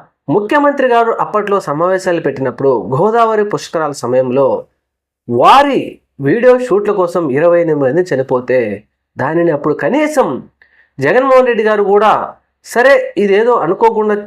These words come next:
జరిగిన చర్య అని ఆయన ఆలోచించారే కానీ ఇరుకు సందులలో మీటింగులు పెట్టి ఎనిమిది మందికి మరణం కారణమైనటువంటి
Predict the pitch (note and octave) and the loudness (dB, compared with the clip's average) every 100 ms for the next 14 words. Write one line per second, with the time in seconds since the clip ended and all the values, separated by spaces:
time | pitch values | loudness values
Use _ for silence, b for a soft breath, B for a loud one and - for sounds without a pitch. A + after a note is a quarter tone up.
0 | D3+ E3 F3+ E3 E3 F3 A3 E3 E3 E3+ | -2 0 0 0 2 4 2 0 0 0
1 | C#3 - C#3+ C#3+ B2 G#2 _ _ - C3+ | 0 -2 -2 -2 -4 -10 _ _ -6 -2
2 | F3 F3+ E3+ E3+ D#3 C3+ B2 C#3+ A#2+ - | 0 -2 -2 0 0 0 0 0 -2 -6
3 | B D#3 A3 D4+ D4+ D4 A#3 A#3 B3+ A#3+ | B -2 0 0 0 -2 0 2 0 0
4 | G#3+ G3 G3+ D3 E2 - _ - C3 G#3 | 0 2 2 0 -4 -10 _ -4 -2 0
5 | G#3+ G3+ F3+ D3+ C#3 D#3 C3 A#2 - _ | 0 0 2 0 0 0 0 -2 -10 _
6 | C3+ G#3+ A#3+ A#3+ G3+ F3 B3+ B3+ A#2 B2+ | -2 0 0 0 0 0 -2 -2 -4 -4
7 | E3+ F#3 F3 - _ - C3+ D#3 F3+ E3 | -4 -2 -4 -8 _ -10 -6 -4 -2 -2
8 | D#3 C3+ C3+ B2+ | -2 -2 -2 -2